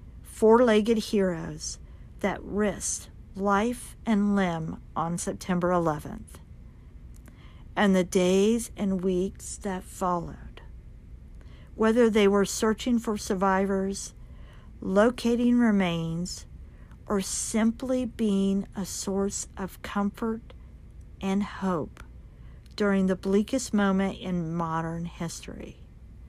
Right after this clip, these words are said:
So I just wanted us to take a moment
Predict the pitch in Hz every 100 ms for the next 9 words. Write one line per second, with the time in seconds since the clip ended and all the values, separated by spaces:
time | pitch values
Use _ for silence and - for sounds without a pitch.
0 | - - - - - - - 240 294 330
1 | 320 233 220 214 208 190 185 - 185 -
2 | 185 196 208 185 165 160 147 - -